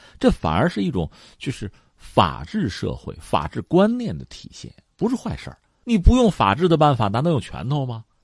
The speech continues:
我们要这样来看待这个问题。所以呢，我想我们中国企业吧，包括人啊，越来越多的走向世界，我们要学着用他们的法律，用他们的这个体系维护我们的安全。千万不要说，呃，我图省事儿啊，抄近道啊，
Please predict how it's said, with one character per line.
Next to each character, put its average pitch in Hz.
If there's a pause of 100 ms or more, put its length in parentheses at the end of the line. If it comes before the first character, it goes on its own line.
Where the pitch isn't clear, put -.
我 104
们 110
要 156
这 -
样 165
来 71
看 -
待 65
这 62
个 58
问 60
题。 - (380)
所 185
以 175
呢， 123
我 107
想 95
我 82
们 82
中 147
国 120 (240)
企 -
业 113
吧， 78
包 113
括 110
人 78
啊， 123
越 143
来 67
越 113
多 131
的 120
走 73
向 107
世 113
界， 101
我 80
们 78
要 117
学 82
着 113 (220)
用 139
他 143
们 87
的 64
法 -
律， 62
用 131
他 135
们 127
的 90
这 80
个 76
体 -
系 -
维 80
护 101
我 62
们 55
的 -
安 67
全。 - (340)
千 175
万 131
不 98
要 107
说， 113 (380)
呃， -
我 65
图 -
省 71
事 -
儿 87
啊， 73
抄 -
近 87
道 95
啊， 80